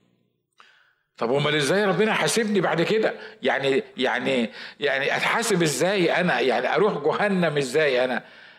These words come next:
قال: "لا، خلي بالك من حاجة معينة. أنتم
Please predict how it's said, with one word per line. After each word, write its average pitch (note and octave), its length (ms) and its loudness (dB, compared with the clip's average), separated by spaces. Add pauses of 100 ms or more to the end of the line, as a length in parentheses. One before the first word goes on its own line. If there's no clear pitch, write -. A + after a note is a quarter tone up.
(140)
قال: F#3+ 220 0
"لا، A#3 200 0
خلي G3 300 0
بالك F#3 320 0
من D#3 120 -2
حاجة D#3 300 -2
معينة. C#3 560 0 (720)
أنتم F#3 440 0